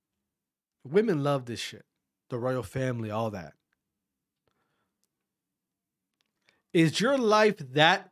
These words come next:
good? Is your, you, I'm talking to you. If you, if you, if you're asking me, like, "Why is it, he's stupid. Why is he talking about them like that?" It's, <sighs> we gotta stand up for, they, they were so brave. No, he ain't brave. He's a grown-ass man. He was living at home. Yeah, I'm happy he left.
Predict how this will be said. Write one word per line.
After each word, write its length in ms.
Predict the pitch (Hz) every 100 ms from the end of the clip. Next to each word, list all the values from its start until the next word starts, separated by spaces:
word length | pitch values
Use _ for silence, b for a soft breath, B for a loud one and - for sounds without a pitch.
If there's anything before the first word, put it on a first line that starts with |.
| _ 127
good? 480 | 113 160 156 113 110
Is 220 | 160 127
your, 100 | 147 -
you, 280 | 147 143 175
I'm 120 | 147
talking 240 | 196 160
to 40 | 147
you. 180 | 120 117 _ _ _ _ _ _ _ -
If 140 | 143
you, 140 | 160 190
if 140 | 127
you, 200 | 170 147
if 60 | 143
you're 160 | 202 - -
asking 360 | 180 180 - 170
me, 40 |
like, 100 | 135
"Why 180 | 160 269
is 80 | 185
it, 100 | B B
he's 220 | - 262
stupid. 420 | - - 254 151 120
Why 140 | 170
is 60 | 185
he 60 |
talking 300 | 180 190 185
about 200 | 160 139
them 120 | 135
like 140 | 117 117
that?" 200 | 107 104
It's, 200 | 139 - B B B
<sighs> 400 | 165 143 - _
we 80 | 185
gotta 120 | 214
stand 340 | 190 214 208 196
up 120 | 196
for, 240 | 190 170
they, 180 | 156 202
they 120 | 175
were 120 | 190
so 220 | 180 - 208
brave. 460 | 147 175 185 143
No, 160 | 165 165
he 260 | 180 262
ain't 140 | 233 147
brave. 520 | 151 151 120 104 - b b
He's 160 | 269 254
a 60 |
grown-ass 640 | 151 156 208 220 208 190 190
man. 220 | 196 175
He 100 | 160
was 140 | 165
living 240 | 160 202 190
at 120 | 165
home. 280 | 165 131 110 B B
Yeah, 320 | 160 196 220
I'm 100 | 190
happy 360 | 185 208 202 185
he 140 | 160
left. 520 | 151 147 110 - -